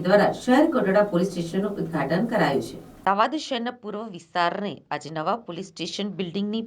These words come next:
ભેટ મળી છે. કાલુપુર બ્રિજ છેડે શહેર કોટડા પોલીસ સ્ટેશનનું નવું બિલ્ડિંગ તૈયાર કરવામાં આવ્યું છે, જેની શરૂઆત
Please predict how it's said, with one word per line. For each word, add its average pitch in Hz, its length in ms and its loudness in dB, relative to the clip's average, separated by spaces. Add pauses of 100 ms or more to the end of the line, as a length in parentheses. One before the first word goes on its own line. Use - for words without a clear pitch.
(100)
ભેટ 160 260 -4
મળી 139 320 -2
છે. - 100 -12 (500)
કાલુપુર 151 420 0
બ્રિજ 160 320 -10 (100)
છેડે 175 260 -6
શહેર 214 320 0 (140)
કોટડા 180 460 2
પોલીસ 175 280 -8
સ્ટેશનનું 170 540 -4 (320)
નવું 233 320 2
બિલ્ડિંગ 202 320 -4 (160)
તૈયાર 160 320 -6
કરવામાં 160 340 -6
આવ્યું 151 240 -6
છે, 233 140 -2 (160)
જેની 160 300 -8
શરૂઆત 180 500 -2